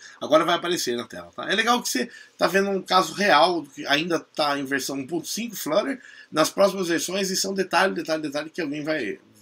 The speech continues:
possivelmente vai ser arrumado. Aí, ó. Vamos ver se aparece. Quando aparecer a barrinha em cima, já aparece o flipper. Na teoria.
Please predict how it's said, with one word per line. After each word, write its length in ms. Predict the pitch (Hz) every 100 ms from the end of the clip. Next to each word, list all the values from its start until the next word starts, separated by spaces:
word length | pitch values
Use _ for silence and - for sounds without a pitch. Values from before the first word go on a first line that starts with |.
| _
possivelmente 320 | 127 123 135
vai 100 | 147
ser 120 | 143
arrumado. 440 | 143 147 101 95 95 _ _ _ _ 127
Aí, 180 | 131
ó. 120 | 117 - _ _ _ _ _ _ _ _ _ _ _ _ _ _ _ _ - - _ -
Vamos 140 | 135 135
ver 80 | 131
se 80 |
aparece. 480 | 113 120 110 101 117 123 - _
Quando 120 | 170
aparecer 300 | 190 190 208
a 20 |
barrinha 240 | 185 175 165
em 40 |
cima, 220 | - 240
já 80 | 214
aparece 320 | 196 185 160
o 40 | 165
flipper. 360 | - 104 95 - _ _
Na 160 | 147 156
teoria. 460 | - 156 120 95